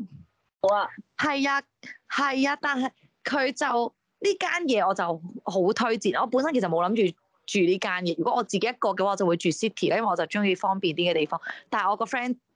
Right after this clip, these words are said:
Speaker 2: 就 book 咗呢間啦，噉我就跟住佢 book 啦。跟住去到，
Speaker 1: 嗯。
Speaker 2: 即係雖然佢係有微，微少少 fancy，但係你，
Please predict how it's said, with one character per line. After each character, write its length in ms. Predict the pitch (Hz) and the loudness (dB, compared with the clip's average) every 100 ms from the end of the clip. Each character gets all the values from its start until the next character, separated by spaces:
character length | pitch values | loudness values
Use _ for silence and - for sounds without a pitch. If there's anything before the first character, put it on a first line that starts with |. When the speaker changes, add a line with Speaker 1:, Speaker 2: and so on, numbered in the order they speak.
| _ _ | _ _
Speaker 2:
就 100 | 202 | -6
book 260 | 180 240 - | -4 -6 -2
咗 160 | 185 | 0
呢 100 | 190 | 0
間 240 | 185 185 180 | -2 -2 -2
啦， 60 | |
噉 100 | 180 | -2
我 60 | 247 | -2
就 100 | 180 | -2
跟 180 | 202 202 | -4 -2
住 100 | 180 | 0
佢 180 | 165 | 0
book 260 | 147 175 - | -2 -4 -2
啦。 180 | 165 160 _ _ | -2 -4 _ _
跟 140 | - 311 | -2 0
住 60 | |
去 160 | 269 196 | 0 0
到， 100 | 190 | 0
Speaker 1:
嗯。 80 | 175 | 2
Speaker 2:
即 300 | 190 - 494 | 0 0 -2
係 40 | |
雖 140 | 480 415 | 0 -2
然 80 | 214 | 0
佢 140 | 214 | 0
係 140 | 226 | 0
有 440 | 196 202 - - 208 | -2 -2 -6 -2 0
微， 680 | 180 160 - - - 214 220 | 2 0 -2 -8 -4 2 2
微 120 | - | 2
少 180 | - 240 | 0 0
少 120 | 240 | 2
fancy， 420 | 240 277 254 247 185 | 0 0 -2 0 -2
但 160 | 190 | 0
係 40 | |
你， 120 | 185 | -2